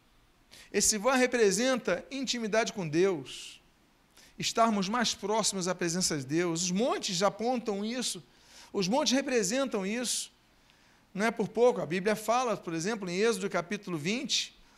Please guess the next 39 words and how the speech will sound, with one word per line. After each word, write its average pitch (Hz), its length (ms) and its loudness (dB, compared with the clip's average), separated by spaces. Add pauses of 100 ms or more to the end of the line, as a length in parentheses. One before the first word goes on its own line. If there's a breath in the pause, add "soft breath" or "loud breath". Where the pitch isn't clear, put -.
(280 loud breath)
é 185 100 2
no 202 140 2
monte 220 420 2
que 214 140 -2
Deus 196 280 4
dá 202 140 4
ali, 196 160 2
dezenove, 180 500 0
vinte, 185 360 -2
Deus 190 200 2
faz 190 200 2
aliança 190 500 0
com 190 260 -4 (240 loud breath)
Moisés, 180 680 2
né? 190 400 0 (200 loud breath)
É, 160 460 4 (180 loud breath)
é, 151 380 0 (140)
Êxodo 214 280 6
capítulo 196 320 0
dezenove, 196 280 2
versículo 185 340 0
vinte 185 140 0
e - 40 2
cinco, 233 380 2
ali 190 180 2
no 202 100 0
monte 214 300 0
Sinai, 208 560 0
Deus 208 220 2
entrega 214 380 0
as - 100 0
tábuas, 214 420 0
ele 196 120 -6
desce 214 280 0
com - 80 -6
as 202 140 -2
tábuas 208 440 0
da 175 100 -2
lei, 214 360 2